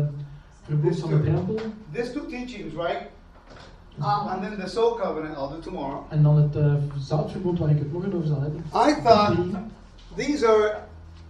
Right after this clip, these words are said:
Speaker 2: probably, wow, in my opinion, they really changed me. Okay?
Speaker 1: En wat mij betreft zijn we echt veranderd.
Speaker 2: What I come to realize, that those three types of covenant making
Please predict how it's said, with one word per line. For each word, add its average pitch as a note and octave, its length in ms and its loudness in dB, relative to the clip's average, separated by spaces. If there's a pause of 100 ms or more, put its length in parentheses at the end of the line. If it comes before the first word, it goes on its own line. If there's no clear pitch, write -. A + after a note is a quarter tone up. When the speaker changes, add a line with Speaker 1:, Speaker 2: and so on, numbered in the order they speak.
Speaker 2:
probably, G#3+ 600 -2 (760)
wow, F#3+ 380 2
in E3 60 -4
my G3+ 160 4
opinion, G#3 400 -2
they E3 80 -2
really F#3 240 -4
changed F3+ 320 -4
me. - 80 -18 (460)
Okay? E3+ 280 -4 (180)
Speaker 1:
En D3 160 4
wat D3+ 160 8
mij G#3+ 160 2
betreft G#3 320 4
zijn F#3+ 200 2
we E3 80 2
echt - 240 -2
veranderd. - 360 -2 (260)
Speaker 2:
What F3 240 0
I - 40 -4
come B3 140 2
to A3 120 0
realize, - 540 2 (400)
that D3+ 240 -2
those A#3+ 340 4
three C4 240 -4
types G#3 340 0
of - 180 -2
covenant G#3+ 520 0
making B3+ 440 0